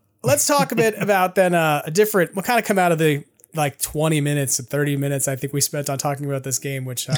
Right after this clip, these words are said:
Speaker 2: <laughs>
Speaker 1: I hope that's okay with everybody 'cause, uh, it's the thing that's been going on. Uh,
Speaker 2: It's a, it's a thing.
Speaker 1: Yeah,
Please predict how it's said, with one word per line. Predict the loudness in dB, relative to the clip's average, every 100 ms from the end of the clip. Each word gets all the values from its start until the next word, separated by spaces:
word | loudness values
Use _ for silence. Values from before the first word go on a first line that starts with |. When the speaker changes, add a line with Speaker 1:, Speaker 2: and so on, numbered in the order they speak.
| -2
Speaker 2:
<laughs> |
Speaker 1:
I | -4 -4 -10 -12 -20 -14 -8
hope | -4
that's | -2 -2
okay | 0 2
with | 2
everybody | 0 -2 -2 -2
'cause, | -4 -4 -4 -8 -18 -20 -20 _ -12
uh, | -10
it's | -8
the | -6
thing | -2 0
that's | 0 -2
been | -2
going | 0 0 0
on. | -2 -4 -14 _ _ _ _ _ 0
Uh, | 2 4 2
Speaker 2:
It's | 0
a, | -4
it's | -6
a | -6
thing. | -2 -2 -2 -6 -10 _ _ _ _ -14 -6
Speaker 1:
Yeah, | -6